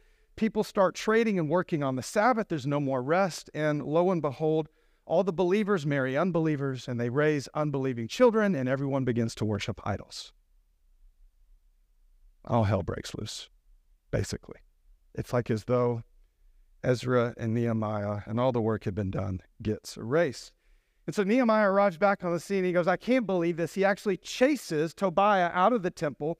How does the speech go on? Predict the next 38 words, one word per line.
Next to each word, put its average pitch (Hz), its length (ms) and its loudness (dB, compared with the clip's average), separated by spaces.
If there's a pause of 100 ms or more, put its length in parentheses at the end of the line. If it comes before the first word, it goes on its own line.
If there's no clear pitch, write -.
(220)
He 208 140 -2
throws 202 380 0
all 262 340 4
of 226 60 -2
his 226 120 0
stuff 175 320 0
out. 170 220 2
He 190 80 -2
replaces 214 560 0
all 202 160 4
of 180 80 -4
the 190 140 0
incense 240 440 2
and 156 80 -2
the 160 100 -2
offering, 175 560 0 (320)
and 175 140 0
he 180 100 0
reinstills 208 680 0
religious 147 420 0
holidays, 233 680 2
the 151 100 -6
priesthood, 220 680 0 (400)
um, 160 460 0
all 196 100 4
the 196 120 2
religious 185 440 0
traditions 226 720 0
and 170 100 0
the 147 80 0
right 208 320 4
systems 226 600 0
and 156 100 -4
structures 226 640 2
and 165 180 -4
temples 214 440 2
and 147 180 -6
teaching. 226 460 0